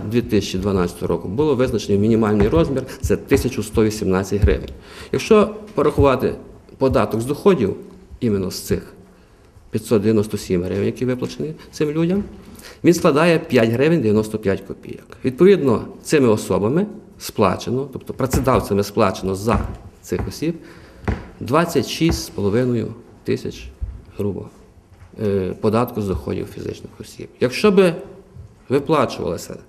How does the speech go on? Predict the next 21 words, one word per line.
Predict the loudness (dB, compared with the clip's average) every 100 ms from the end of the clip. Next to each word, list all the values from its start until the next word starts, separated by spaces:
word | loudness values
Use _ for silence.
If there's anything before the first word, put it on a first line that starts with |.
| _ _ _
заробітна | -6 0 2 0 -2 -4
плата | -2 -2 -2 -6 -16 -20 -14 -12 -12 -6
у | 2
розмірі | 2 2 -2 -2 -6 -6
не | 2 4
нижче | 2 0 -2
мінімального | 0 2 4 4 2 0 -8 -16 -20 _ -20 -20 -20 -20 -20 -20 -12 -10 -10
цій | -4 -2
категорії, | 0 -2 0 2 0 -2 -6 -8 -8
саме | -10 0 0 0
з | -4 -8
цим | 2 2 2 -6 -14 -20 -10
чотири | -4 -4 2 4 4
з | 2
половиною | -2 0 4 2 2
тисячі, | -2 -2 -4 -6 -14 -14 -16 -20 -20 -20 _ -8
е, | -4 -2
особам, | -2 0 2 2 0 -4 -16 -20 -20 -20 _ _ _ _ -20 -20 -8
то | -2 -2 -2 -10 -20 -20 -20 -20 -20 -20 -20 _
до | -4 -2
бюджету | 0 4 4 2 -2